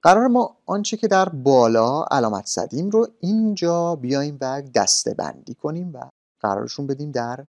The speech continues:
زمینه‌های فیلد، به معنای زمینه هست و خب قطعاً توی این درس منظور از زمینه، زمینه شغلی هست. زمینه‌های شغلی که ما اینجا داریم چی هست؟ بیزنس هست،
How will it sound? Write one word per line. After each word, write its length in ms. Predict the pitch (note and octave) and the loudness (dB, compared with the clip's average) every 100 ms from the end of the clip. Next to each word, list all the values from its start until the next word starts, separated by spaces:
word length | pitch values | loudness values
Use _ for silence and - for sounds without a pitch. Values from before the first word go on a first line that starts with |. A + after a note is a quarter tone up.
| _ _ | _ _
زمینه‌های 1120 | C3+ A#2+ B2+ A#2 A2 A2 G#2+ - A#2 B2 D3+ E3+ | -8 0 2 2 -2 -4 -6 -6 -4 -2 -4 -6
فیلد، 360 | _ E3 F3 | _ 4 4
به 80 | E3 | 0
معنای 240 | B2+ A#2+ | -2 -2
زمینه 380 | B2 A#2+ G2+ A2+ | -2 -4 -4 -6
هست 280 | C3 F3+ - | -8 -8 -4
و 60 | F#3+ | -2
خب 180 | G3 _ | -2 _
قطعاً 460 | E3 D#3+ - D#3 D#3+ | 2 2 -4 -4 -4
توی 200 | C#3+ B2+ | -6 -6
این 220 | A#2+ A2+ | -6 -6
درس 460 | B2+ D3 F3 - - _ _ _ | -2 -2 -2 -8 -10 _ _ _
منظور 280 | C3 A#2 A2+ | -4 -2 -2
از 80 | A2 | -2
زمینه، 320 | A2 G2 A#2+ | -4 -4 -6
زمینه 300 | C3+ G2 G#2 | -6 -8 -10
شغلی 440 | - - - - _ | -4 -4 -6 -20 _
هست. 260 | - - - _ _ _ - | -12 -12 -12 _ _ _ -4
زمینه‌های 580 | D3 E3 F3 F3 G#3+ | 2 2 2 0 0
شغلی 460 | A#3 - C3+ B2+ D#3 | -2 0 0 0 -4
که 80 | D#3 | -2
ما 80 | A#2+ | -4
اینجا 220 | G#2+ G#2+ | -4 -4
داریم 220 | A2 A#2 | -6 -8
چی 160 | A2+ C#3 | -8 -8
هست؟ 300 | D#3 F3+ - | -8 -12 -2
بیزنس 460 | A#2+ G#2 G#2 - - | -2 -2 -6 -6 -8
هست، 320 | D3 E3 | -12 -12